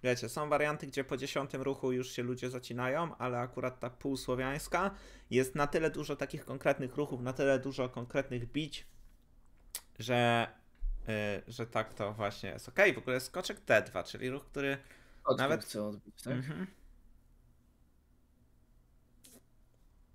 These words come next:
Speaker 2: Czyli co, po skoczek B sześć chce skoczek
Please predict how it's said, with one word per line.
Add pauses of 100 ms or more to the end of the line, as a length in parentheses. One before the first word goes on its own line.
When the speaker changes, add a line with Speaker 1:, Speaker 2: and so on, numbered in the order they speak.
(600)
Speaker 2:
Czyli
co,
po
skoczek
B
sześć
chce
skoczek